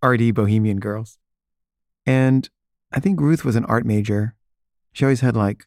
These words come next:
clothes that had, like, paint on them. <laughs> And I remember once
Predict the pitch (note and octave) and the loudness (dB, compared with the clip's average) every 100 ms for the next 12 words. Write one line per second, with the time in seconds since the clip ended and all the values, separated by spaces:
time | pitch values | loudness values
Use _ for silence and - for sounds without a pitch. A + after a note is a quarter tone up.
0 | - - A2 G#2+ G#2 A#2 G2+ G#2+ G#2+ - | -10 -2 2 2 0 -2 -2 -2 -6 -6
1 | - A2 A2 F#2 G2 A2 D#3+ - - - | -2 -2 0 0 2 2 0 -4 -12 -20
2 | _ _ _ _ _ _ - B2+ C3 B2+ | _ _ _ _ _ _ -2 2 2 0
3 | C3 - _ _ C3 C3+ E3+ E3+ C#3+ C3+ | -2 -10 _ _ 0 2 2 0 0 0
4 | C3 - - | -2 -8 -20